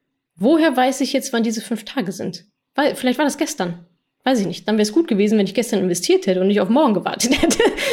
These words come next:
weil ich mir überlege, ach, vielleicht stehen die Kurse morgen besser, vielleicht stehen sie aber auch schlechter. Also da kommt es wirklich auf die Zeitspanne an. Es gibt diesen schönen Spruch, „It's time, not timing.“ Also es geht um die Zeitspanne.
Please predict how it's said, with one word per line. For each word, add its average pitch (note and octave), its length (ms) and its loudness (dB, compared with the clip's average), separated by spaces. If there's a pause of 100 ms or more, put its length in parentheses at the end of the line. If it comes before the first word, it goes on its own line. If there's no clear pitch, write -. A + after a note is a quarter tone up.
(140)
weil B3 180 4
ich C4+ 160 -2
mir A#3+ 240 2
überlege, A3+ 520 2
ach, G#3 80 -6
vielleicht G#3+ 220 -6
stehen A3 120 -4
die A3+ 80 -2
Kurse A#3+ 240 0
morgen F3 420 -6
besser, - 380 -4
vielleicht C4 220 -2
stehen C4 140 0
sie A3 40 0
aber E3+ 100 -2
auch E3+ 60 -8
schlechter. - 520 -6 (180)
Also G#3 220 0
da C4 220 0
kommt A#3+ 220 -6
es G#3 140 -4
wirklich C4 360 -4
auf G#3+ 140 -6
die - 120 -20
Zeitspanne - 540 -4
an. - 100 -8
Es G3+ 120 -8
gibt G3+ 120 -4
diesen F#3+ 180 0
schönen A#3 280 0
Spruch, A3+ 440 -4
„It's - 240 -10
time, B3 500 0
not G3+ 460 -2
timing.“ F#3 540 -2 (920)
Also F#3+ 120 -6
es - 160 -8
geht A3 200 -4
um G3+ 200 -6
die G3+ 160 -8
Zeitspanne. - 840 -4